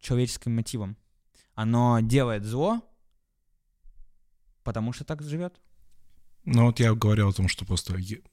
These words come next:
Speaker 2: м, про фундаменты, базисы куль-, культуры и, и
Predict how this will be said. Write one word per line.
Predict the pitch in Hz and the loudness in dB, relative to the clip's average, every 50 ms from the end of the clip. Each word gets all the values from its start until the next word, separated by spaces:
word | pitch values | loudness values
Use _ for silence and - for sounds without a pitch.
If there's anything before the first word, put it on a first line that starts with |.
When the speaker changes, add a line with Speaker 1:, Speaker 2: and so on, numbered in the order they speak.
| _ _ _ _ _ _ _ - - - | _ _ _ _ _ _ _ -20 -12 -4
Speaker 2:
м, | 214 131 110 104 101 98 | 2 2 4 4 2 2
про | - 123 110 101 98 92 - | 2 2 2 2 2 0 -4
фундаменты, | - - 117 110 101 117 123 113 107 98 - - | -4 0 0 2 4 4 4 4 4 2 0 -4
базисы | 98 98 101 104 98 98 95 - - | -2 0 0 0 0 -2 -4 -6 -4
куль-, | - 104 98 | -4 -4 -4
культуры | - 117 113 117 - 135 131 127 117 110 | -2 -4 -4 0 0 0 2 4 4 2
и, | 104 104 98 - - 117 113 | 4 2 0 -2 -4 -4 -4
и | 104 101 101 98 98 95 95 92 95 | -2 0 0 0 2 0 0 -2 -4